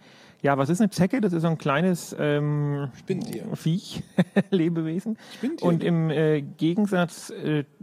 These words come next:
Speaker 1: zur, äh, ja, zum einem häufigen Missverständnis, nämlich, dass die Zecken sich bewegen können, an einem hochkriechen und sich dann irgendwann verbeißen, ähm, ist es nämlich nicht so. Zecken fallen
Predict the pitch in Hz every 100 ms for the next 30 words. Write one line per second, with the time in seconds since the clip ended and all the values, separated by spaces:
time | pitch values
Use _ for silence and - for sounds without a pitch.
0 | 151 143 156 147 143 - - - - 196
1 | 135 - 147 160 - 143 135 123 - -
2 | - - - - - 151 151 120 147 185
3 | 190 147 135 180 - - 185 - 170 165
4 | 160 160 - 143 139 139 139 - 135 -
5 | - 139 139 127 131 - 131 175 175 156
6 | 151 147 143 143 - - 135 135 123 175
7 | 185 - - 151 165 156 151 147 135 139
8 | 143 135 131 143 139 - - - 170 170
9 | 160 - - - - 170 156 147 - -
10 | _ _ _ - 170 175 180 175 151 -
11 | - 160 185 - - - 123 - 131 -
12 | - - 175 180 196 196 185 - _ -
13 | - 147 175 175 175 170